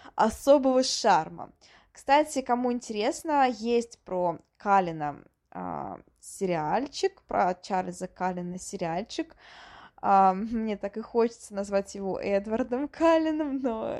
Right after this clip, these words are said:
я пытаюсь сдержаться. Надеюсь, я во время выпуска случайно не назвала его Эдвардом. А, да, он Чарльз,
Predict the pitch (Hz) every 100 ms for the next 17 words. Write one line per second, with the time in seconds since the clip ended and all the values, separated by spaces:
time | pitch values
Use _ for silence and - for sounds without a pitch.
0 | - - 233 202 208 208 240 220 226 214
1 | 226 202 233 214 208 202 233 - 285 311
2 | 247 214 226 - 214 208 208 220 233 233
3 | 247 - - 247 - 277 269 254 247 269
4 | 254 269 262 254 240 214 - 196 202 214
5 | 233 233 262 359 - - - - - -
6 | - 214 208 208 202 202 202 196 202 214
7 | - 202 190 277 -